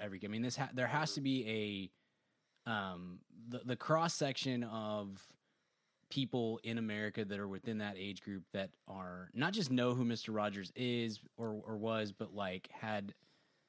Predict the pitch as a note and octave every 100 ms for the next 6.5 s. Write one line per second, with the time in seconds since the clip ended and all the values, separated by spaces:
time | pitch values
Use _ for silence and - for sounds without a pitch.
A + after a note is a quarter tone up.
0 | _ G#2 F#2 F2+ F2 - - A2+ A2 G#2+
1 | G#2 G#2 - G2+ G2+ A#2 B2+ A2+ - G2+
2 | G2 - E3 D3+ C#3+ C3+ B2 G#2+ G2 -
3 | G#2 F#2 G#2+ G#2 G2+ - - - C3 -
4 | A#2 A2 G2+ F#2+ G2+ A2 F#2+ A2 G2+ -
5 | F2+ D#2+ F#2 G2+ - - - - - B3
6 | - F#2 F#2+ D2+